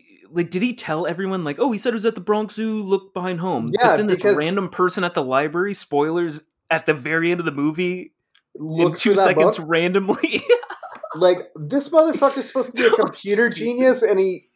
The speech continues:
Speaker 1: <laughs>
Speaker 2: can't invent Google. Like,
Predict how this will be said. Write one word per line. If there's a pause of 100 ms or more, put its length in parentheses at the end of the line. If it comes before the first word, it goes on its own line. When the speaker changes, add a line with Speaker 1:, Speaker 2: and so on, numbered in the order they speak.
(120)
Speaker 1:
<laughs>
Speaker 2:
can't
invent
Google. (720)
Like,